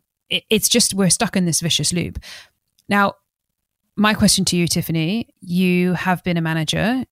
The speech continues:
in your former pre-self-employed life, and now obviously with your new training as a business coach. If you are managing a team right now, what are some things that you would do? What are some experiments you would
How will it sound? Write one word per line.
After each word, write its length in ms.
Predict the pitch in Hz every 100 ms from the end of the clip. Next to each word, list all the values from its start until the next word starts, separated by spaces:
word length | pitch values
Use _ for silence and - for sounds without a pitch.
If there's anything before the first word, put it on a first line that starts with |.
| -
in 300 | 175 165 160
your 440 | 160 160 170 175 - _ _ _
former 500 | - 190 180 170 165 - _ _ -
pre-self-employed 920 | 185 175 170 156 165 - 170 160 156 - -
life, 540 | 180 156 214 - - - -
and 140 | 165
now 440 | 165 165 160 170 185 - -
obviously 320 | 170 165 170
with 120 | 160
your 100 | 160
new 140 | 160 160
training 340 | - 160 156
as 100 | 160
a 40 | -
business 320 | 156 156 -
coach. 360 | 160 185 - - _ _ _ _ _ _ _ -
If 100 | 196
you 100 | 240
are 60 | 233
managing 360 | 214 202 175
a 40 | 175
team 240 | 175 175
right 140 | 165 -
now, 360 | 160 170 190 _ _ _ _ _ _ _ -
what 200 | 185 208
are 180 | 208 185
some 220 | 208 190
things 200 | 185 175
that 120 | 175
you 260 | 165 185 170
would 220 | 165 -
do? 540 | 175 165 160 - 170 - _ _ _ _
What 140 | 180 185
are 80 | 170
some 560 | 202 185 180 175 165 - _ _ _ -
experiments 840 | - - 202 185 175 165 - -
you 160 | 160 160
would 180 | 160